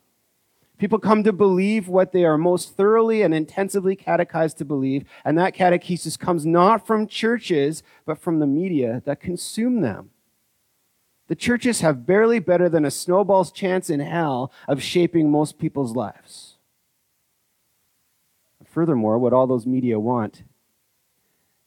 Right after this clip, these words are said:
is engagement. And engagement is most reliably driven by anger and hatred. They make bank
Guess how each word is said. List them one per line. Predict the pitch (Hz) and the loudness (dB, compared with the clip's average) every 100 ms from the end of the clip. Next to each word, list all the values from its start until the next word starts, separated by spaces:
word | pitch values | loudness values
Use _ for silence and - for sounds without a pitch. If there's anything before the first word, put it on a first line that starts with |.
| _ _ _ _ _ _ - | _ _ _ _ _ _ -8
is | 117 | -4
engagement. | 120 110 123 143 101 90 - - _ _ _ _ _ _ _ _ _ _ _ | -2 -2 -2 -4 -6 -16 -18 -20 _ _ _ _ _ _ _ _ _ _ _
And | - 135 | -2 0
engagement | 139 160 185 151 143 | 2 2 2 0 -2
is | 127 123 | -2 0
most | 147 208 - | 2 2 0
reliably | 180 156 135 160 170 160 | 0 2 2 2 0 -2
driven | 131 117 117 165 | -2 -4 -4 -4
by | 139 110 - 120 | -4 -6 -8 -10
anger | 104 110 131 156 - _ _ | -10 -8 -6 -6 -8 _ _
and | 127 | -10
hatred. | - - 147 - 92 - _ _ _ _ _ _ _ _ - | -10 -8 -8 -6 -14 -16 _ _ _ _ _ _ _ _ -4
They | 139 | 0
make | 147 135 - | 0 -2 -4
bank | 143 107 - _ | -4 -4 -8 _